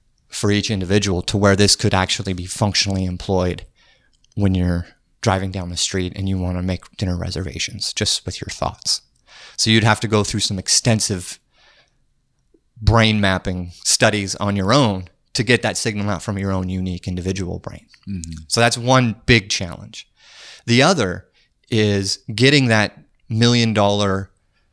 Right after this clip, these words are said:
Speaker 1: F M R I machine and E E G. F M R I is really good with spatial resolution. You need that to some extent. E E G is really good with temporal resolution. The,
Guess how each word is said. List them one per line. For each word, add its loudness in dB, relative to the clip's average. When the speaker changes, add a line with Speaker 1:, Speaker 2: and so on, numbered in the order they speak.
Speaker 1:
F 0
M 0
R 0
I 4
machine -4
and 0
E -2
E 2
G. 2
F -4
M 0
R 4
I 4
is 0
really 0
good 0
with -2
spatial 0
resolution. -2
You 0
need 0
that -2
to -6
some -2
extent. -6
E 0
E -2
G 0
is -2
really -2
good -4
with -8
temporal -4
resolution. -6
The, 0